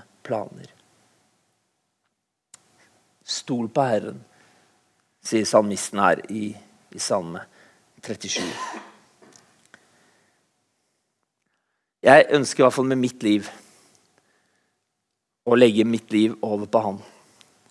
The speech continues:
Stole på han. Og vet du hva? Det er det smarteste du kan gjøre.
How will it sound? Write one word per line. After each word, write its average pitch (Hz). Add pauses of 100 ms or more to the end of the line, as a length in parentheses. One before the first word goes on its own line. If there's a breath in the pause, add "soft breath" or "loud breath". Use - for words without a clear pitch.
(680 soft breath)
Stole 110
på 117
han. 107 (280 soft breath)
Og 127
vet 120
du 127
hva? 160 (1500 soft breath)
Det 123
er 113
det -
smarteste 104
du -
kan -
gjøre. -